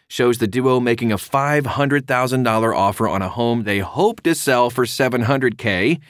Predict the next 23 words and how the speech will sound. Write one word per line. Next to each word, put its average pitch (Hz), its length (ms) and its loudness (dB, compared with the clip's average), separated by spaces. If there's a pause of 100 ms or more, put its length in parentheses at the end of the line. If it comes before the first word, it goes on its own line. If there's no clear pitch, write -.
(360)
with 117 200 0
quoted 139 340 0
repair 123 380 0
costs 104 460 -2
of 101 100 2
a 101 80 0
hundred 120 240 0
and 107 100 -2
twenty 110 260 0
thousand. 107 480 -4 (540)
They 117 140 2
note 135 260 2
that 135 140 0
low 127 240 2
inventory 120 600 2
in 113 100 0
twenty 110 260 -2
twenty-two 107 520 0
leaves 98 320 -2
them 104 180 0
with 95 140 -8
few 151 420 0
choices. - 520 -6